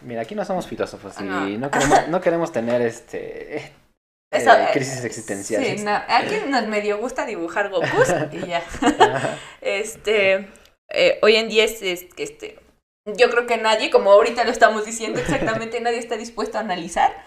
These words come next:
Speaker 1: Ajá.
Speaker 2: la sensibilidad del ser humano porque es algo tan complejo y tan
Speaker 1: Y a veces da mi-,
Speaker 2: cansado.
Speaker 1: a veces da miedo, ¿no? Porque, no sé, cuando tratas como de interiorizar en ti, pues dices, "Ay, mejor no, porque
Speaker 2: Sí.
Speaker 1: no quiero descubrir mi verdadero yo", ¿no? Tal vez
Speaker 2: Sí.
Speaker 1: quisiera,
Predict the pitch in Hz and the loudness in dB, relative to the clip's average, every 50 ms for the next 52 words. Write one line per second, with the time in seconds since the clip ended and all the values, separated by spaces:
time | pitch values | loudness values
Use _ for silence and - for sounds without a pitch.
0 | - - - - 247 226 226 226 220 214 202 202 208 208 214 220 214 202 196 196 | -20 -14 -10 -6 -6 -4 -4 -4 0 2 2 2 2 -2 -8 -8 -8 -8 -6 -2
1 | 202 214 214 226 247 254 262 233 208 202 202 208 220 233 220 - - - - 220 | 0 0 0 0 -2 -6 -6 -6 -6 -6 -6 -8 -8 -10 -12 -14 -14 -12 -10 -8
2 | 214 214 214 - 220 220 247 226 226 214 214 208 - 208 214 - 226 220 - 226 | -8 -8 -8 -6 -6 -6 -4 -4 -4 -4 -6 -6 -6 -8 -8 -8 -10 -10 -8 -4
3 | - 127 120 123 139 214 - 131 147 156 143 - - - - 151 147 165 175 196 | -2 0 2 2 2 2 2 2 2 2 4 4 2 2 2 2 2 2 2 2
4 | 185 175 180 165 165 165 160 147 120 113 131 143 - 107 104 - - 107 101 98 | 0 0 0 2 2 2 2 2 2 2 0 0 2 0 0 0 -2 -4 -4 -2
5 | 95 95 95 92 92 92 92 92 92 90 90 90 95 98 101 - - 104 98 95 | -2 -2 -2 -2 -2 -2 -2 -2 -4 -4 -6 -6 -8 -8 -8 -6 -4 -4 -2 -2
6 | 90 - - 98 98 98 98 98 95 92 92 92 92 95 92 - - - _ _ | -4 -4 -6 -6 -4 -2 -2 0 0 0 0 -2 -2 -4 -6 -10 -16 -20 _ _
7 | _ _ _ - 120 120 - 123 113 - - 107 95 92 92 92 85 65 80 107 | _ _ _ -4 -2 0 0 0 -2 -2 -6 -10 -8 -8 -6 -6 -6 -6 -6 -10
8 | 104 110 - 113 107 101 98 - 113 113 110 107 101 110 117 113 107 104 101 101 | -10 -6 -2 0 0 0 0 0 -2 0 0 -2 -2 -6 -8 -8 -8 -10 -10 -10
9 | 101 113 120 127 127 117 113 131 139 127 120 131 131 127 113 - - 98 87 85 | -10 -10 -10 -8 -10 -10 -8 -8 -8 -6 -6 -6 -6 -6 -6 -8 -8 -8 -6 -6
10 | 82 80 78 80 - - _ - - _ - 120 120 120 143 127 127 113 107 110 | -6 -8 -10 -12 -16 -20 _ -20 -20 _ -8 -8 -4 -2 -2 0 0 0 0 -2
11 | - 110 107 110 110 113 110 110 104 98 98 101 107 104 101 95 98 101 104 117 | -4 -6 -6 -4 -4 -4 -2 -2 -2 -2 -2 -2 -2 -2 -4 -4 -6 -6 -8 -8
12 | 139 143 143 - 117 113 117 113 - - 123 113 113 110 | -8 -8 -8 -8 -6 -6 -6 -6 -8 -8 -10 -6 -4 -2